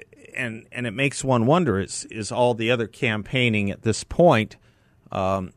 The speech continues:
is all the other campaigning at this point in vain? Uh, I don't,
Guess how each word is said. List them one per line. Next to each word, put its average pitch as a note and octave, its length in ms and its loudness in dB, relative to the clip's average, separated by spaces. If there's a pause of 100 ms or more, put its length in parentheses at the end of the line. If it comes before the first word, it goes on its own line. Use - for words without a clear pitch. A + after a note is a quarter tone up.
(100)
is G#2 180 -8
all A2 140 2
the G#2+ 140 0
other G#2 140 -4
campaigning G2+ 640 -4
at F#2+ 100 -8
this - 220 -10
point G2 400 -4 (540)
in G#2+ 160 -4
vain? G#3 340 4 (500)
Uh, G2+ 500 4
I G2+ 160 -6
don't, G2 140 -4